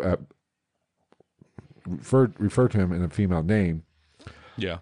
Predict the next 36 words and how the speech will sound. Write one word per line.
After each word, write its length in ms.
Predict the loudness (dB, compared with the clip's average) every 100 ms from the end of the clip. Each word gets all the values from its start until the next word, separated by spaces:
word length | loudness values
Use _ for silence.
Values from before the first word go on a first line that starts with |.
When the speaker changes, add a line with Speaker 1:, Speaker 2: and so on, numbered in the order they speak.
| -4
Speaker 1:
Um, 200 | -2 -2
but, 240 | 2 0 0
uh, 140 | -4
Bruce, 640 | -4 0 2 4 2 -6 -16 -6
Bruce 240 | 0 0
apparently 640 | 0 -2 0 2 2 2 0 _ _ -2
put 200 | -2 -2
stock 400 | -2 0 0 -2
in 80 |
this 140 | -4 -4
family 280 | -6 -6 -8
curse. 440 | -10 -10 -14 -20 _ _ _ _ _ _ -4
He 160 | -2
actually 280 | 0 -2 -4
believed 380 | 0 2 2 2
it 80 | 0
himself. 560 | 0 -2 -4 -6 _ _ _ _ _ _ -20 -20 _
Uh, 280 | -4 0 0 -2 -12 _ _ -10 -2
in 100 | 0
his 200 | 2 2
last 340 | 4 4 0
film, 640 | -8 2 4 4 2 -4 -12 _ _ _
this 300 | -6 -2 -2
is 60 | 0
what 220 | 0 0
was 100 | -4
kind 180 | -4 -4
of, 60 | -6 -6
this 120 | -6
is 40 | -2
where 160 | -2
it 80 | -2
gets 240 | -6 -10 -8
kind 200 | -6 -4
of, 60 |
ooh, 80 | -4